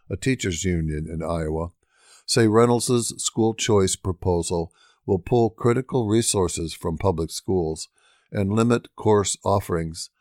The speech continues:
lead to larger class sizes, and force more school consolidations.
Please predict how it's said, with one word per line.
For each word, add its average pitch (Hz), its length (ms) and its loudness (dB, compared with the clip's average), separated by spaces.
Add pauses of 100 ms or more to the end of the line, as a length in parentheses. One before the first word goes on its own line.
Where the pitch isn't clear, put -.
(260)
lead 90 200 -2
to 95 80 -2
larger 92 400 2
class 104 360 2
sizes, 92 600 -2 (380)
and 110 180 -2
force 113 440 4
more 101 220 2
school 90 500 -2
consolidations. 76 1160 -4